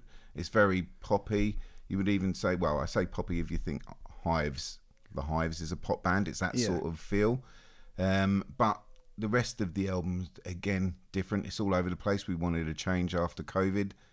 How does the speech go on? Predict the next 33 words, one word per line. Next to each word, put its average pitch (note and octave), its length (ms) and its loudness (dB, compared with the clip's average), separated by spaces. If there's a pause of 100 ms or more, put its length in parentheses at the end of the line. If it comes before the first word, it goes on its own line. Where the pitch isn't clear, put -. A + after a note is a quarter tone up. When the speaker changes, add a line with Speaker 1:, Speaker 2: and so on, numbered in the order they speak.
(120)
Speaker 1:
We'll F2+ 80 -10
see - 180 -4
how F2+ 160 2
it - 100 -2
goes. A2 380 4
Who A2+ 180 -4
knows? A2+ 500 2 (240)
I - 40 -12
don't A2+ 160 -2
know. A#2+ 180 4
Speaker 2:
Well, - 280 0 (120)
uh, G3 380 -4
we, F#3+ 260 -4
I G#3 300 8
came F#3+ 220 6
on E3 100 6
your D3+ 80 6
podcast, C#3+ 400 6
which G#2 100 -10
we'll B2 80 -8
talk B2+ 160 0
about A#2 220 2
in A2+ 60 0
a A#2 40 4
little A#2 160 4
bit. A2+ 120 2
And A#2 80 -4
before F3+ 240 -2
we D#3+ 100 -2
started A#2+ 540 0
talking B2 240 2
about G2+ 180 0
that, G2+ 160 0